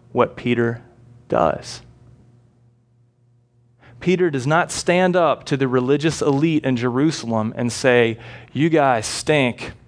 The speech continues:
or, "You need to get it together. You need to do better and try harder. You need to clean yourself up. You need to get smarter. You need to do more actions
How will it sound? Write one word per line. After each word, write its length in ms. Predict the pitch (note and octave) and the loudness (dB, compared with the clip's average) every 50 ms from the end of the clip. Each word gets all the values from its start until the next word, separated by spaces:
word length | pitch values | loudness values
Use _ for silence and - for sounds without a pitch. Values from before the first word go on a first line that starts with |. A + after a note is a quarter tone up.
| - - - - - _ _ - - - - | -20 -20 -20 -20 -20 _ _ -20 -16 -6 -2
or, 300 | C#3+ D3+ D3+ C#3 B2+ A#2+ - - - | 0 2 2 2 2 0 -4 -12 -4
"You 120 | - A3 | 0 2
need 120 | B3 B3 F3 | 2 4 2
to 80 | D3+ | 2
get 180 | C3+ D3 D#3 D#3 | 2 2 2 2
it 80 | D3 - | 2 0
together. 540 | D3 C3 C#3+ E3 F#3 D#3+ C3+ C#3 D3+ D#3 - - - - - - - - _ _ _ _ _ _ _ - - - | -2 0 0 2 2 2 2 0 0 -2 -10 -16 -20 -20 -20 -20 -20 -20 _ _ _ _ _ _ _ -20 -14 -4
You 100 | - F3+ | 0 2
need 100 | G#3 A3+ | 2 2
to 80 | G#3 F3+ | 2 0
do 180 | C3+ C#3+ E3 E3 | 2 2 0 2
better 240 | D#3 E3+ E3+ E3+ | 2 2 2 4
and 140 | D#3 D3 C#3 | 2 2 0
try 300 | - - D#3 D3+ E3 F3+ | 0 0 2 2 4 2
harder. 260 | E3 C#3+ C3 C3 B2+ | 2 2 2 2 2
You 60 | D3 E3+ | 2 0
need 80 | F3 | 2
to 80 | D#3 D3 | 0 -2
clean 400 | - - - F3+ F3+ F3+ F3+ F3+ | -2 0 0 2 4 4 2 2
yourself 400 | E3+ D3 - - E3 D#3 - F3+ | 0 0 0 2 0 0 2 0
up. 140 | F3+ E3+ F#3+ | 0 0 2
You 40 | |
need 60 | F#3+ F3+ | 0 2
to 60 | E3 | 2
get 140 | D3 C#3 - | 2 0 0
smarter. 600 | - - D#3+ E3 E3 F3+ G3 G#3 F#3+ F3+ F#3 F#3+ - - - _ _ _ _ _ _ _ _ _ _ _ _ _ _ _ _ _ _ _ _ _ _ _ _ _ _ _ _ _ _ _ - | -2 -4 0 2 2 2 4 4 2 2 0 -2 -6 -16 -20 _ _ _ _ _ _ _ _ _ _ _ _ _ _ _ _ _ _ _ _ _ _ _ _ _ _ _ _ _ _ _ -4
You 100 | - E3+ | -2 0
need 80 | F#3+ G3 | 2 2
to 60 | F3+ | 0
do 180 | D3+ C3 F#3 F#3+ | 0 0 0 2
more 200 | F#3 F#3 F3 E3+ | 2 2 2 2
actions 800 | D#3+ E3 F3+ G3 - - - E3 D#3+ E3 E3+ D#3+ - - - | 2 2 0 0 0 0 0 0 2 2 0 -4 -6 -12 -14